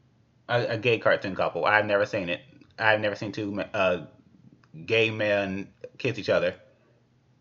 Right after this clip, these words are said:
I'm not sure what the fuck you looking at, Boosie, but that's not a thing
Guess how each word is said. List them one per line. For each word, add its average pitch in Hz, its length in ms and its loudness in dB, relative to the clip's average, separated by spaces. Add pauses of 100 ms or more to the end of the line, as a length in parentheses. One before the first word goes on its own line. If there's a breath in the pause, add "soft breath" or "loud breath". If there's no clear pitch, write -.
(640)
I'm 123 160 6
not 117 100 4
sure 117 160 0
what 120 140 0
the 117 60 0
fuck 123 280 2
you 127 160 -2
looking 135 240 -2
at, 131 260 4
Boosie, 131 420 -4 (800)
but 104 140 -4
that's 127 300 8
not 101 240 6
a 95 40 -2
thing 95 420 0